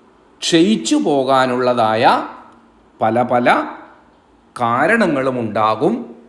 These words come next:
അവ കണ്ടെത്തി യഥാസമയം പരിഹരിക്കണമെന്നർത്ഥം. അപ്പം ഇത്തരത്തിൽ ദേവചൈതന്യം കുറയുമ്പോൾ ആ ക്ഷേത്രത്തിൽ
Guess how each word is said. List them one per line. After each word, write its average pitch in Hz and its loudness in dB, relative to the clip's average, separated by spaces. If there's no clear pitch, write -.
അവ 120 0
കണ്ടെത്തി 120 -4
യഥാസമയം 123 0
പരിഹരിക്കണമെന്നർത്ഥം. 117 0
അപ്പം - -4
ഇത്തരത്തിൽ 180 0
ദേവചൈതന്യം 147 4
കുറയുമ്പോൾ 147 2
ആ 208 0
ക്ഷേത്രത്തിൽ 127 -4